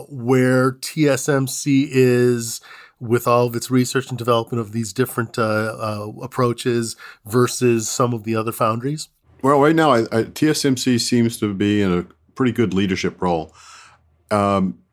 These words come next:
Speaker 2: Intel is doing some interesting work. They have an E mib technology for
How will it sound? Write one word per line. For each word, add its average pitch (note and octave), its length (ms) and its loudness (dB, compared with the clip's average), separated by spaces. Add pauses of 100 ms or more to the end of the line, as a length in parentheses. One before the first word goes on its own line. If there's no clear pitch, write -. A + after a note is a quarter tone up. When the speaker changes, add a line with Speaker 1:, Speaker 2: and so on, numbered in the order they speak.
(160)
Speaker 2:
Intel D3+ 320 2
is C3+ 80 0
doing C3 240 2
some A#2+ 300 0
interesting A#2 400 0
work. A2 260 2
They G#2 100 -2
have G2+ 160 0
an F#2+ 100 -4
E A2 120 0
mib A2 220 0
technology G#2 680 -2
for F#2+ 400 -2